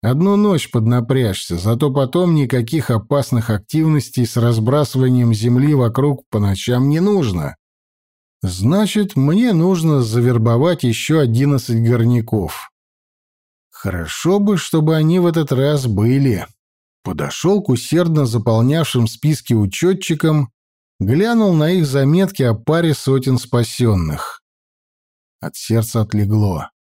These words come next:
Горняков было в изобилии, каждый двадцатый минимум. Не просто смогу набрать одиннадцать специалистов,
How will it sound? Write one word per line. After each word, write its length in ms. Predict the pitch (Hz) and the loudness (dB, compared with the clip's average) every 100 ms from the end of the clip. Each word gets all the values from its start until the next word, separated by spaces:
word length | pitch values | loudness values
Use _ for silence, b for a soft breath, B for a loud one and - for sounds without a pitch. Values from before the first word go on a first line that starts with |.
| _ _ _ _ _ _ | _ _ _ _ _ _
Горняков 960 | 113 110 110 110 107 92 143 156 120 | -2 0 2 2 0 0 0 0 0
было 300 | 95 127 143 | 0 0 2
в 120 | 135 135 | 2 0
изобилии, 720 | 123 123 120 170 180 123 92 | 0 0 2 2 2 0 0
каждый 460 | - 139 147 143 135 | 0 0 0 0 2
двадцатый 640 | 127 123 - 156 151 135 | 2 0 0 -2 0 0
минимум. 680 | 135 170 170 127 95 76 67 _ _ _ _ _ _ _ - | 2 2 2 2 0 -4 -12 _ _ _ _ _ _ _ -4
Не 180 | 95 87 | -2 -2
просто 540 | - 90 135 151 165 | -6 -2 -2 0 -4
смогу 400 | - 165 160 160 | 0 0 2 2
набрать 480 | 151 143 143 131 120 | 2 2 2 0 0
одиннадцать 600 | 117 127 123 113 110 98 | 0 2 2 0 -2 -8
специалистов, 960 | - 113 - 131 139 123 - - - | -4 -4 0 0 2 0 -2 -8 -8